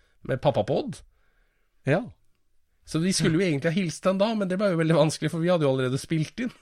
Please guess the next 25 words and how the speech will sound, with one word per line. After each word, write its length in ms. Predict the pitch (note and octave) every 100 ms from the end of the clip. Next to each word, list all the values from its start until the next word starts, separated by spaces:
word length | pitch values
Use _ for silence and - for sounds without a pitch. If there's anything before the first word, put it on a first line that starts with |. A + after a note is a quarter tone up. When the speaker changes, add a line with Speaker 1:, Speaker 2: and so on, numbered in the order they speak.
| - - A3 -
Speaker 1:
<laughs> 480 | - - _ -
Speaker 2:
Ja, 100 | D#3 D#3
vi 80 | D#3
hadde 160 | C3+
jo 80 | E3+
det. 80 | D3+ - - - -
<laughs> 260 | - - - - _ - G#3 A3 G#3 F3+ - C#3
Da 80 | C#3+
hilser 320 | D3 A#2+ A2
vi 60 | A2+
nå, 120 | A#2 C#3+
da. 140 | - A2+
Speaker 1:
Nå 120 | D#3+ F3
hilser 160 | D4 G2+
vi. 60 |
Speaker 2:
Gratulerer 260 | G2 G2 G#2
med 140 | C3+ -
kort, 380 | G3+ - - - - _ _ _ _ _ -
og 180 | C#3 C#3
gratulerer 640 | D#3+ D3+ - F#2+ E2+ E2+ F#2+
med 160 | A#2+
bil. 380 | A#2+ D3+ B3 F#3 F2+ -
Han 140 | B2+ C3
fikk 320 | A2 - -
jo 80 | B2